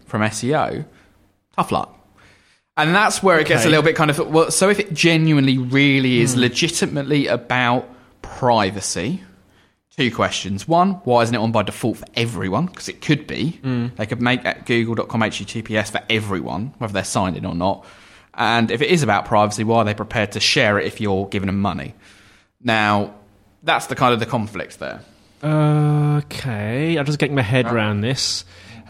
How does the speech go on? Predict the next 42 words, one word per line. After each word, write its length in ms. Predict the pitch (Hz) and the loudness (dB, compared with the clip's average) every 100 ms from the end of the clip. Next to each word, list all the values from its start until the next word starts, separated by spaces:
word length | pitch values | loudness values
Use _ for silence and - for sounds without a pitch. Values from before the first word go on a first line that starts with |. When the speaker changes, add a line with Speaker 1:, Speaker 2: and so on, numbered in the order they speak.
| 139 | 0
Speaker 2:
Something 280 | 185 190 | 2 4
I 40 | 175 | 4
think 120 | 156 | 2
I 20 | 160 | 0
shall 140 | 151 | 2
have 80 | 151 | 2
to 60 | |
have 120 | 151 - | 0 0
my 140 | 139 | -2
team 340 | - 180 151 | 2 4 4
of 100 | 135 | 2
scientists 560 | - 143 131 123 113 - | 0 2 2 2 0 0
work 300 | 123 120 - | 0 0 0
on 220 | 107 110 - | -4 -4 -2
offline, 480 | 143 - 120 110 | -2 0 0 2
Speaker 1:
<laughs> 180 | 120 175 | 2 2
Speaker 2:
Kelvin. 360 | 190 123 139 110 | 2 2 2 0
Speaker 1:
No, 180 | 151 120 - - - | 0 0 0 -8 -8
but 100 | - | 0
yeah, 140 | 226 123 | 2 2
so 140 | - | 2
basically 400 | 214 226 226 175 | 2 2 2 -2
put, 240 | 147 135 98 | 0 0 2
it's 200 | 147 147 | 0 2
one 140 | 185 | 2
of 80 | 180 | 2
those 260 | 143 135 | 2 0
moves 440 | 135 135 131 120 117 | -2 0 0 0 0
where 260 | 120 117 117 - - - _ | 0 0 -4 -18 -20 -20 _
on 200 | 147 151 | 2 4
the 60 | 147 | 2
face 560 | - - 175 190 - | -4 -2 2 2 0
of 100 | 196 | 0
it, 140 | 202 - | 0 0
it 140 | 139 | -4
seems 300 | - 147 127 | -2 0 2
like 160 | 117 - | 0 0
Google 220 | 117 107 | -2 -2
doing 200 | 107 95 | -2 -2
something 220 | 98 92 | -2 -4
very, 240 | 95 104 92 | 0 0 2
very 240 | 92 78 | 0 -4